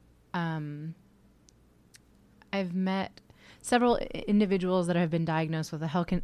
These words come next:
health condition or a health challenge or chronic illness, and they identify as, like, someone who has this. And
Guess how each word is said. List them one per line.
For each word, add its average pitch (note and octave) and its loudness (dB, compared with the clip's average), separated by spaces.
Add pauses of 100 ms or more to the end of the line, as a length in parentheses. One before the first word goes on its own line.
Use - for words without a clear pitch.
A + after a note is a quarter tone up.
health F#3+ -2
condition D#3+ -2
or D3+ -2
a D3+ -2
health E3 -4
challenge E3 -2 (400)
or E3 -4
chronic E3+ -2
illness, E3 -4 (200)
and F3+ 2
they F3 0
identify E3 -4 (460)
as, D3 -4
like, D3+ -6
someone D3+ -2
who D#3+ 0
has C#3+ -2
this. - -8 (1040)
And F3+ 2